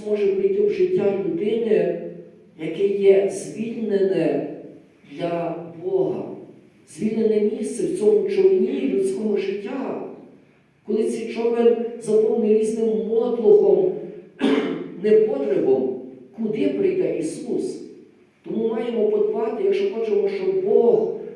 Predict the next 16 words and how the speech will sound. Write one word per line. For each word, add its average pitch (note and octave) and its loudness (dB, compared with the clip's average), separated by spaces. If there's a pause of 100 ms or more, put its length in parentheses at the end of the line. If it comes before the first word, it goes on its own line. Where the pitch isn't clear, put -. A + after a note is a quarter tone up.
(100)
був - 0
присутній F#4+ 2
в - -4
нашому G3+ -6
житті, - -2 (560)
звільнити A3+ -2
човен A3+ 0
нашого G#3+ -2
життя, G3 2
повикидати A3+ 0
все G3 2
те, G#3+ -2
що G3 -2 (380)
нам G3+ -6
заважає G3+ 2
жити G3 0